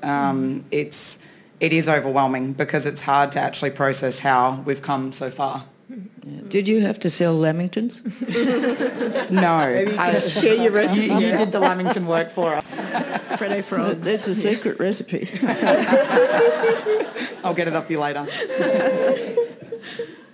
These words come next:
Speaker 3: Um, well, for me, um, we've got two players, and, and of course Shireen works in football. I don't. Um, and so as someone that's coming from that spectator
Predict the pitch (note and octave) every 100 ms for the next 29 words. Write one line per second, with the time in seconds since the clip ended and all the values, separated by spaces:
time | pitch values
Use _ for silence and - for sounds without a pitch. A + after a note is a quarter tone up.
0 | A4+ A#4+ - - - - - A#3+ B3+ B3+
1 | A#3+ F#3+ - - B3 B3 C#4 C#4 D4+ F#3
2 | G3 G3+ E3 - _ _ _ _ - F3
3 | E3+ F#3+ G3+ - - - _ - E4 C#4+
4 | B3 B3 C#4+ C4+ F#3 E3 - E3 E3 D#3+
5 | E3 F3 A3+ G#3+ F#3 F3+ E3+ F3 F3 -
6 | - E3+ E3+ D#3 D3+ D3 - F3+ F3+ E3
7 | - - - - - F3 E3 D#3+ F3+ F3
8 | E3 F#3 F3+ F3+ F3 G#3 G#3+ G3+ E3 -
9 | - F#3 F3+ E3+ D#3+ B2 - F#3 F#3 E3+
10 | D#3 D3+